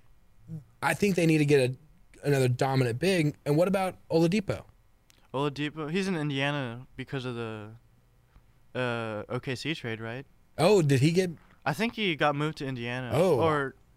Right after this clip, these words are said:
Speaker 1: I
Speaker 2: it
Speaker 1: didn't
Speaker 2: may, was it a three-team trade?
Speaker 1: I don't, I thought it was just a two-team straight-up trade for, um... oh, no, no, no. Yeah, you're right. You're right. He
Speaker 2: Mm-hmm.
Speaker 1: did end up in... yeah.
Speaker 2: Yeah.
Speaker 1: Oh, well, never mind. That,
Speaker 2: <laughs>
Speaker 1: that, that one's off of the,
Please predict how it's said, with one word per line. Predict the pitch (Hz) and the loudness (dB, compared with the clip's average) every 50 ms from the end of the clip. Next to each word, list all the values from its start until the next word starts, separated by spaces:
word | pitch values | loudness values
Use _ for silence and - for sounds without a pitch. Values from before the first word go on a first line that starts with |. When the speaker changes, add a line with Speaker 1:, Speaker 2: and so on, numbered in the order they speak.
| _ - - - - | _ -20 -16 -6 -2
Speaker 1:
I | 131 | 2
Speaker 2:
it | 147 | 4
Speaker 1:
didn't | 190 180 160 | 6 6 6
Speaker 2:
may, | 175 170 175 185 180 | 6 6 4 4 2
was | 156 175 180 208 | 2 0 2 2
it | 220 202 | 2 0
a | |
three-team | - - 175 196 190 - 202 196 | 0 -2 -6 -6 -6 -6 -8 -8
trade? | 190 - 208 202 208 208 202 | -8 -8 -8 -8 -8 -4 0
Speaker 1:
I | 139 170 | 2 2
don't, | 226 220 180 | 2 2 2
I | 147 151 | 2 2
thought | 160 156 180 185 190 | 2 2 2 2 2
it | 180 | 2
was | 156 143 | 2 2
just | 143 151 - - | 0 0 -2 -2
a | 143 135 | -2 -2
two-team | 127 - - 151 143 - 156 151 147 143 139 135 | -2 2 2 2 2 2 2 2 2 2 2 0
straight-up | - - 147 143 139 139 127 - - | 0 2 2 2 2 2 0 -4 -6
trade | - - 147 143 147 139 135 - | -2 0 4 4 4 2 2 -2
for, | - 139 131 131 127 127 123 123 123 123 - - 123 | 0 2 2 4 4 2 2 2 0 -2 -4 -4 -4
um... | 123 120 120 117 113 113 113 107 104 - _ _ _ _ _ _ _ _ _ _ _ _ _ _ _ _ - - - | -2 -2 0 0 0 -2 -2 -2 -4 -8 _ _ _ _ _ _ _ _ _ _ _ _ _ _ _ _ -12 -4 0
oh, | 190 214 | 2 2
no, | 220 220 208 190 | 4 4 2 2
no, | 170 160 | 2 4
no. | 147 139 | 4 4
Yeah, | 131 135 139 | 4 4 4
you're | 143 165 196 202 | 4 4 4 2
right. | 175 131 120 120 | 2 2 0 0
You're | 110 160 175 | 0 2 4
right. | 165 135 123 123 | 4 4 4 4
He | 131 147 | 4 4
Speaker 2:
Mm-hmm. | 147 | 6
Speaker 1:
did | 147 143 139 | 4 4 4
end | 131 127 123 | 4 2 2
up | 120 | 2
in... | 123 113 | 0 0
yeah. | 95 131 - | 0 0 2
Speaker 2:
Yeah. | 180 165 139 120 113 113 - - - - - - - - | 4 2 2 0 -4 -8 -14 -20 -20 -20 -20 -12 -6 -4
Speaker 1:
Oh, | 147 156 139 | -2 -2 0
well, | 113 104 117 120 | 0 0 -2 -2
never | 117 131 135 143 156 | 0 0 0 0 2
mind. | 139 131 147 147 117 110 | 0 0 0 -2 -2 -2
That, | 117 139 160 - | -2 -2 -2 -2
Speaker 2:
<laughs> | - | -2
Speaker 1:
that, | 123 131 143 143 | -2 -2 -2 -2
that | 135 135 151 | -2 0 0
one's | 160 151 131 | 0 0 0
off | 113 107 107 117 | 0 -2 -2 -4
of | 117 | -4
the, | 117 107 | -4 -4